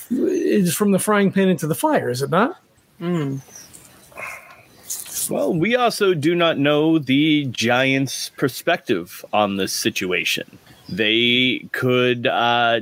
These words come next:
Speaker 3: dislike the fact that the bog has extended and become cursed and, uh, cut them off from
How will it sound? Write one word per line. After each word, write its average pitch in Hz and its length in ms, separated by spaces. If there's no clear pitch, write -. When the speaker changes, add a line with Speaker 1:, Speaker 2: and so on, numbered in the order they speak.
Speaker 3:
dislike 156 760
the 127 120
fact - 540
that 95 220
the 117 80
bog 95 420
has 87 680
extended 98 1080
and 92 420
become 101 420
cursed - 680
and, 92 600
uh, 80 580
cut - 300
them 127 260
off 110 260
from 92 680